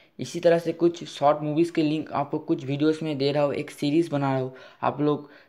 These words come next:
ज़रूर जाइए उस सीरीज़ को एक बार विजिट कर लीजिए, उसका लिंक आपको मेरे वीडियो के डिस्क्रिप्शन बॉक्स में मिल जाएगा, एक बार ज़रूर विजिट कर लीजिएगा।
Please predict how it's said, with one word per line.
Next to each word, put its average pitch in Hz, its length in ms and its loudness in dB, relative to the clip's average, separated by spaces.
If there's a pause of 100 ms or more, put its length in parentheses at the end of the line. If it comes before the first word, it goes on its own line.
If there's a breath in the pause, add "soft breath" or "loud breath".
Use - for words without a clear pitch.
ज़रूर 156 220 4
जाइए 151 260 2
उस 151 220 -2
सीरीज़ 151 320 -2
को 151 80 -2
एक 147 180 0
बार 143 180 4 (140)
विजिट 143 380 -2
कर 151 160 -2
लीजिए, 151 480 0 (160)
उसका 151 280 0
लिंक 147 320 0 (200)
आपको 135 300 -4
मेरे 139 220 0
वीडियो 139 200 -2
के 143 60 -2
डिस्क्रिप्शन 131 540 -4
बॉक्स 127 280 -2
में 127 60 -2
मिल 135 180 -2
जाएगा, 143 300 0 (280 loud breath)
एक 143 200 0
बार 147 100 0
ज़रूर 139 220 0
विजिट 139 320 -2
कर 139 100 2
लीजिएगा। 156 500 0